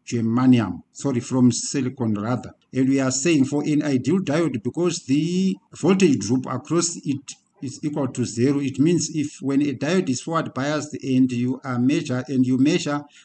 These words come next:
the voltage across it, you will find zero. So the voltage across it will be zero, and the current will not be zero. In other words, it will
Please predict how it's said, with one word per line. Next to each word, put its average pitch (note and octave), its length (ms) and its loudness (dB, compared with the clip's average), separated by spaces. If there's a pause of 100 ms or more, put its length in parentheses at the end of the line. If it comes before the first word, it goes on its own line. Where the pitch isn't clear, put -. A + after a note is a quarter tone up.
the A#2 80 -8
voltage C3+ 440 -2
across B2 420 -6
it, A2 180 -6
you A#2 100 -2
will A#2 200 -4
find C3+ 180 4
zero. G#2+ 540 0 (140)
So D3 120 2
the B2 160 -2
voltage D3 480 -2
across C3+ 460 -4
it C3 200 0
will A#2 200 -2 (100)
be G#2 60 -6
zero, A#2 480 -2 (220)
and D3 460 6 (360)
the A2+ 260 -8
current C#3 580 4 (220)
will A#2 160 -2
not A#2+ 260 2
be B2+ 360 2 (100)
zero. A#2+ 460 2
In A#2 160 -4
other A#2 240 -2
words, A#2 280 0
it C3+ 200 -6
will A#2 140 -2